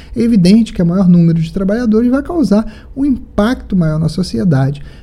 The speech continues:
mas para a caracterização do fato social de dispensa coletiva, não é necessária uma massa de trabalhadores.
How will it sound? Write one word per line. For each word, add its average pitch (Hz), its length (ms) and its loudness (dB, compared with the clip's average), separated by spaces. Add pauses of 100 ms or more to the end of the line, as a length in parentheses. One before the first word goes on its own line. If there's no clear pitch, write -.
(100)
mas 202 180 2
para 339 480 -2
a 330 60 0
caracterização 185 1120 -2 (200)
do 185 200 4
fato 262 440 -4
social 143 400 -2
de 143 40 0
dispensa 139 360 -2
coletiva, 190 540 0 (340)
não 180 200 0
é 196 80 0
necessária 160 720 -2 (140)
uma 165 260 0
massa 143 540 -2
de 151 100 -4
trabalhadores. 156 840 -4